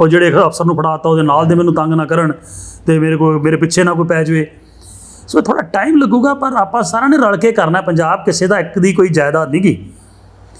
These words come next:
ਕਿਸੇ ਪਾਰਟੀ ਦੀ ਨਹੀਂ ਗੀ, ਕਿਸੇ ਬੰਦੇ ਦੀ ਨਹੀਂ ਗੀ। ਪੰਜਾਬ ਸਾਡਾ ਸਾਰਿਆਂ ਦਾ ਸਾਂਝਾ ਹੈ। ਜੇ ਆਪਾਂ ਰਲ ਮਿਲ ਕੇ ਸਾਰੇ ਪੰਜਾਬ ਨੂੰ ਵਧੀਆ ਬਣਾਉਣਾ ਚਾਹਾਂਗੇ ਤਾਂ ਫਿਰ ਕੋਈ ਨਹੀਂ ਰੋਕ ਸਕਦਾ। ਪੰਜਾਬ ਤੇ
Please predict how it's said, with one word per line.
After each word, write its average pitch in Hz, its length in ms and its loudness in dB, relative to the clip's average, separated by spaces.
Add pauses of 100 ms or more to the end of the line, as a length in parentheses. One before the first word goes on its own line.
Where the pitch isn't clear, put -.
(260)
ਕਿਸੇ 170 180 0
ਪਾਰਟੀ 170 360 0
ਦੀ 185 80 0
ਨਹੀਂ 180 180 2
ਗੀ, 170 120 2
ਕਿਸੇ 165 160 2
ਬੰਦੇ 160 280 0
ਦੀ 160 100 4
ਨਹੀਂ 175 100 2
ਗੀ। 180 60 0
ਪੰਜਾਬ 151 300 0
ਸਾਡਾ 165 220 -4
ਸਾਰਿਆਂ 165 240 -2
ਦਾ 202 80 2
ਸਾਂਝਾ 165 340 -2
ਹੈ। - 200 -10 (640)
ਜੇ 151 100 4
ਆਪਾਂ 180 240 -2
ਰਲ 156 300 0
ਮਿਲ 214 200 4
ਕੇ 220 240 0
ਸਾਰੇ 165 580 -2 (500)
ਪੰਜਾਬ 175 300 2
ਨੂੰ 180 80 0
ਵਧੀਆ 202 220 2
ਬਣਾਉਣਾ 175 280 2
ਚਾਹਾਂਗੇ 165 560 0 (100)
ਤਾਂ 156 80 -8
ਫਿਰ 233 240 0
ਕੋਈ 226 180 2
ਨਹੀਂ 147 100 0
ਰੋਕ 110 140 -2
ਸਕਦਾ। 101 300 -10 (1500)
ਪੰਜਾਬ 175 720 0
ਤੇ 247 60 -4